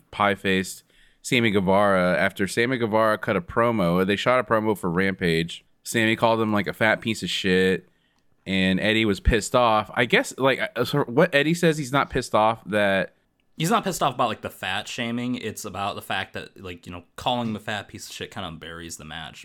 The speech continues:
Speaker 2: especially 'cause
Speaker 1: Yeah.
Speaker 2: Eddie's gonna go over.
Speaker 1: Which, I don't know if I buy it. I know that that's, like, a thing in wrestling. Like, some people would teach, like, a Jake Roberts would teach, or a, uh, like, Chris Jericho talks about it in his book when he learned that lesson, where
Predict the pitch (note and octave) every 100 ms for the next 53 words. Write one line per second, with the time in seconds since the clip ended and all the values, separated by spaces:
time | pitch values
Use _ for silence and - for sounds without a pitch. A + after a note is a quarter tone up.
0 | - F#2+ G2 G#2+ G2+ E2+ E2+ E2 - D2+
1 | D#2 D2+ C#2+ F2 - - _ _ _ -
2 | E3+ E3 - - - F3+ D#3 B2+ A#2+ A#2
3 | A#2+ A2 F#2+ G2+ G#2+ G#2+ B2 D#3 D#3 C#3+
4 | C3+ C3 C3+ A#2+ G#2+ - A#2+ A2+ G#2 G2+
5 | G#2+ A#2 G#2 G#2 G2 F2 A2+ G2+ A2 G2
6 | G2+ G2 F#2+ _ _ _ _ - G#2 G2
7 | B2 A2+ A2 - G2+ F#2+ F2+ G2 F#2 G2
8 | F#2+ G2 F2+ F#2 - G2+ F#2+ F#2+ - F2
9 | F2 E2+ E2+ E2+ E2 - E2 D#2+ D2+ D2
10 | D2 C#2+ F2 - A2 - F#2+ F#2 G2+ F#2
11 | F#2 F2+ - F#2 F2+ D#2+ E2+ - E2 E2+
12 | E2+ E2+ E2+ F2 E2+ D2 E2 F2 - F2
13 | E2+ D2+ D2